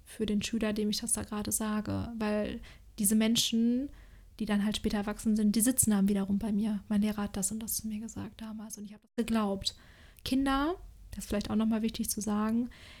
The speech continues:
Kinder, äh, das Gehirn eines Kindes oder auch von Jugendlichen, bis sie ungefähr neunzehn, zwanzig sind, ist nicht ausgebildet.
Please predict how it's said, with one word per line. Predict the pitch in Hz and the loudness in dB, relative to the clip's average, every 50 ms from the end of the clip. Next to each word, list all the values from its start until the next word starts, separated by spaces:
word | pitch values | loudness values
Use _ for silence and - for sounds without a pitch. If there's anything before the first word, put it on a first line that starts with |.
| - - - - | -20 -20 -18 -10
Kinder, | - - 247 269 277 285 285 285 285 294 294 294 - | -2 0 2 2 4 4 4 4 2 2 0 0 0
äh, | - 226 220 226 220 | 2 2 4 4 4
das | 220 220 - | 4 4 4
Gehirn | - 214 202 233 262 285 | 4 4 6 6 6 6
eines | 294 262 240 233 - | 6 6 6 4 2
Kindes | - - 269 269 277 285 294 294 294 - | 0 0 0 2 2 4 4 4 4 2
oder | 214 226 214 | 2 2 2
auch | 208 208 - | 0 0 -2
von | 196 - - 226 214 214 | -8 -6 0 2 4 4
Jugendlichen, | 226 254 269 262 247 262 254 240 247 247 | 4 4 2 2 2 2 2 2 2 4
bis | 233 233 - | 4 4 4
sie | - 220 | 4 4
ungefähr | 208 208 214 208 - 208 | 4 4 4 2 2 2
neunzehn, | 202 208 208 208 - - 202 | 2 2 2 2 0 -2 -2
zwanzig | - - 208 214 226 247 240 - | -2 0 0 0 2 0 0 0
sind, | - 233 233 - - | 0 0 0 2 4
ist | - - | 4 6
nicht | 233 226 233 196 | 6 6 4 2
ausgebildet. | 214 208 - 208 202 208 202 196 202 202 208 - | 2 0 0 0 -2 -2 -2 -4 -4 -6 -8 -10